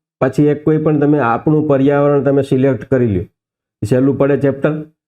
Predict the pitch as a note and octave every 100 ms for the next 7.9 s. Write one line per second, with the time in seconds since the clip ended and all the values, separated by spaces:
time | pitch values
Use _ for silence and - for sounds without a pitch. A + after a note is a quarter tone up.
0 | _ - C3 D3+ D#3+ D#3+ E3 E3 F3 F3
1 | D#3+ D#3+ E3 D#3+ D#3+ C#3+ C#3+ D3+ D3+ D3
2 | C#3+ D3 C3 C3 C#3+ C#3+ C#3+ D3 C#3 C#3
3 | C#3+ C3+ C3+ C3+ C3 C3 C3 - _ _
4 | _ _ _ _ - A#2+ B2 C3 C3+ C3+
5 | B2+ A#2+ B2+ C3 A#2+ B2+ C3+ B2+ A#2+ B2
6 | B2+ C3 B2 B2+ B2 A#2+ A2 C3 C#3 B2
7 | A2+ A2 A2 A#2+ C3 B2 A#2+ A#2 A#2